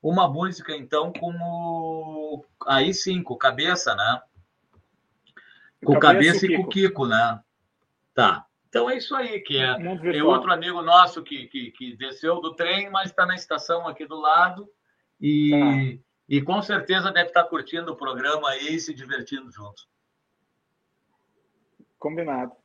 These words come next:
Speaker 1: Deixa eu botar o nome dela aqui.
Speaker 2: É Mundo Virtual.
Speaker 1: Mu-, Mundo Virtual,
Speaker 2: Não?
Speaker 1: isso aí, ó.
Speaker 2: É, Mundo Virtual.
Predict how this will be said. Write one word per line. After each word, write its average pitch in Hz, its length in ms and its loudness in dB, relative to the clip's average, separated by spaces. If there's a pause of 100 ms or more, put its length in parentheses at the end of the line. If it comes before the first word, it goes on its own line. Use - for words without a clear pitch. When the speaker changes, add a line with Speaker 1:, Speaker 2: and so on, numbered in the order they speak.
(1200)
Speaker 1:
Deixa - 160 -6
eu 127 40 0
botar 127 300 2
o 127 40 0
nome 123 260 0
dela 104 360 -6
aqui. 170 640 -8 (1400)
Speaker 2:
É 165 60 -8
Mundo 214 260 0
Virtual. 196 420 4
Speaker 1:
Mu-, 175 340 6 (280)
Mundo 196 400 2
Virtual, 180 440 0
Speaker 2:
Não? 208 140 2
Speaker 1:
isso 269 120 -6
aí, - 160 -10
ó. 85 140 -14 (300)
Speaker 2:
É, 160 160 -6
Mundo 147 180 -14
Virtual. 135 420 -12